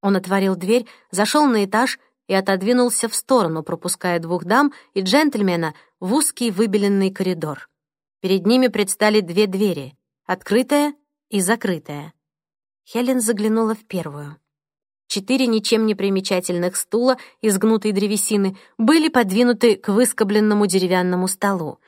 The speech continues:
На нем лежала буханка хлеба, завернутая в чистую голубую ткань. Стояли глиняный кувшин, на котором бусинами мерцали капли воды, и две одинаковые чашки. Едва виднелся край железной каминной решетки, а на полке в оловянном подсвечнике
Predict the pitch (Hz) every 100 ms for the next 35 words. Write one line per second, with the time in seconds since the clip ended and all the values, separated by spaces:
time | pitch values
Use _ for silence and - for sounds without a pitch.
0 | _ _ 196 202 277 269 254 262 254 247
1 | 254 247 240 254 269 277 180 170 185 202
2 | 196 190 196 190 - 247 - 220 196 208
3 | 202 254 254 - 180 156 - - _ -
4 | - 226 254 254 240 208 214 220 247 240
5 | 247 247 - - 370 370 - - 208 208
6 | 208 226 220 196 247 - 202 190 190 196
7 | 190 196 190 190 190 190 202 214 185 160
8 | - - - 208 330 262 202 220 226 214
9 | 226 - 160 147 - - _ _ _ _
10 | _ - 180 185 196 240 220 196 220 220
11 | - 196 196 190 190 190 220 208 190 180
12 | 175 185 185 190 220 190 160 - 165 -
13 | - - _ 240 262 190 240 240 240 190
14 | 190 185 190 190 180 180 175 - 208 247
15 | 214 190 180